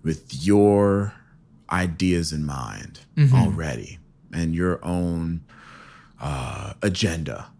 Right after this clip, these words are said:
Speaker 1: And I think most people operate that way. And I think people that, and I'm starting to realize that there's a level of empathy that builds over time in your
Speaker 2: Mm-hmm.
Speaker 1: life where you, especially if you don't spend a lot of time with other people,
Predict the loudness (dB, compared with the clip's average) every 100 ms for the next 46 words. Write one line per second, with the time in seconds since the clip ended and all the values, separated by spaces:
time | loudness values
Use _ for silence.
0 | _ 0 4 6 6 8 8 6 4 2
1 | 2 0 -2 -4 -2 -6 -2 0 2 4
2 | 2 2 2 2 2 4 2 2 2 2
3 | 6 4 6 4 2 0 0 0 0 4
4 | 6 6 4 6 4 4 0 -6 -8 -8
5 | -10 -14 -20 -20 -20 2 6 8 8 4
6 | 6 8 8 8 4 2 0 -4 -4 -2
7 | -2 -2 -2 -2 -2 -6 -10 4 6 8
8 | 6 0 -4 -4 -4 -6 -4 -2 0 0
9 | -2 -4 4 8 10 8 6 4 0 -8
10 | -20 -20 -20 -4 6 8 8 6 2 0
11 | 4 6 4 0 -16 _ _ _ -4 2
12 | 4 6 6 6 4 4 2 2 2 4
13 | 4 2 0 2 2 2 2 2 2 2
14 | 0 0 0 -2